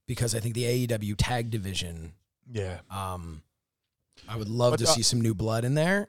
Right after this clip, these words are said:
Speaker 1: and
Speaker 2: But while we're
Speaker 1: people that can
Speaker 2: talking
Speaker 1: work,
Speaker 2: about,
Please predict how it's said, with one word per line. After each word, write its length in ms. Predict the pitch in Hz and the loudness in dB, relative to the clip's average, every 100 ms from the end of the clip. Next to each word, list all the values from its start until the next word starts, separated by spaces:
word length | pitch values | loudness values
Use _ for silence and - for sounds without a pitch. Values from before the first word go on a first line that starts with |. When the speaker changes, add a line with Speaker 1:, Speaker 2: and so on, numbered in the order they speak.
| _ | _
Speaker 1:
and 600 | 110 104 104 98 95 92 76 _ _ _ _ _ _ _ _ _ - | -8 -6 -6 -4 -4 -6 -8 _ _ _ _ _ _ _ _ _ -4
Speaker 2:
But 100 | 131 | 4
while 280 | 143 160 | 8 10
we're 80 | 156 | 10
Speaker 1:
people 80 | 135 | 8
that 160 | 143 135 | 8 6
can 0 | |
Speaker 2:
talking 160 | 135 | 4
Speaker 1:
work, 100 | 120 113 | 2 4
Speaker 2:
about, 300 | 113 117 | 6 6